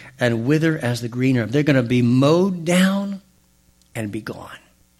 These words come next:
far from the presence of God. Their blessings will not last. Their supposed blessings will not last.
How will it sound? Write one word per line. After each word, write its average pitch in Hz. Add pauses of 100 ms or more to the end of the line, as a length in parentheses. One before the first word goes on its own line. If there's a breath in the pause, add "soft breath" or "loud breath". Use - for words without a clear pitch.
(760)
far 131
from 139
the 120
presence 123
of 120
God. - (1600)
Their 110
blessings 107
will 104
not 104
last. -
Their 117
supposed 107
blessings 98
will 98
not 95
last. -